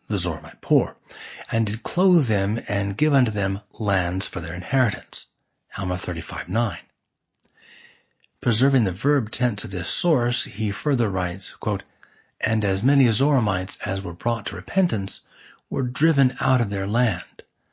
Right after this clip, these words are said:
But they have lands for their inheritance in the land of Jershon." Alma thirty-five fourteen. Mormon's narrative illustrates the great truth and promise noted earlier, as articulated in Psalm thirty-seven eleven,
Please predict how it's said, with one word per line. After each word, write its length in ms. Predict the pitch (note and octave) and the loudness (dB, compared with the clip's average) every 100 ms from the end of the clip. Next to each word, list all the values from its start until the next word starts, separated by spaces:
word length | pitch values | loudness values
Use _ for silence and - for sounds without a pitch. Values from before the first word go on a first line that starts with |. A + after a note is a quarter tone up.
| _ - - _ - | _ -20 -20 _ -8
But 100 | B2+ | -4
they 120 | A#2 | -4
have 460 | - E3+ G3 E3+ | -2 2 2 2
lands 400 | A#2+ G#2+ G#2 G#2 | 2 2 2 0
for 100 | - | -4
their 140 | F#2+ F2 | -6 -6
inheritance 580 | F#2+ D3+ C3 G#2+ G#2+ A#2 | -4 -2 -2 0 -2 -2
in 80 | |
the 60 | A2 | -2
land 300 | F2 E2 F2 | -2 -4 -6
of 100 | G2 | -6
Jershon." 540 | - C#3 C3 - - - _ _ _ _ _ _ G#2 | 2 4 4 -2 -10 -20 _ _ _ _ _ _ -2
Alma 220 | G2 F#2 | -2 -2
thirty-five 560 | G2 E2 E2 D#2+ D#2 | -4 -6 -6 -10 -12
fourteen. 640 | - - - - G#2+ E2+ D#2+ _ _ _ _ _ _ _ _ - - - _ _ _ _ - | -14 -18 -16 -8 -6 -6 -8 _ _ _ _ _ _ _ _ -20 -20 -20 _ _ _ _ 0
Mormon's 420 | A#2 G2 F2 - | 2 2 0 0
narrative 420 | G#2+ G2+ G2+ F2+ - | 2 2 0 -6 -2
illustrates 540 | B2+ A2 - G2 G2 | 0 0 0 -4 -6
the 140 | - G2 | -8 -4
great 300 | G#2 F#2 - | -2 -4 -6
truth 360 | - C#3+ C3 - | -2 0 0 -2
and 180 | F2+ | -8
promise 440 | - C3+ B2+ G2+ - | -2 0 2 0 -2
noted 320 | G2 F#2 F2+ - | -4 -4 -6 -2
earlier, 400 | E3 A2 D#2+ - _ - - _ | 0 0 -4 -14 _ -20 -20 _
as 220 | G#2+ F#2+ | -6 -4
articulated 800 | F#2+ F#2 - C#3 C3+ G2+ F2 F2+ | -4 -4 -2 -2 -2 -4 -4 -6
in 120 | E2+ | -8
Psalm 400 | - G#2+ F#2 F2+ | -4 -2 0 -2
thirty-seven 500 | - E2+ F2 F2 E2 | -6 -8 -6 -8 -8
eleven, 380 | F2 B2+ A2 | -4 -2 -2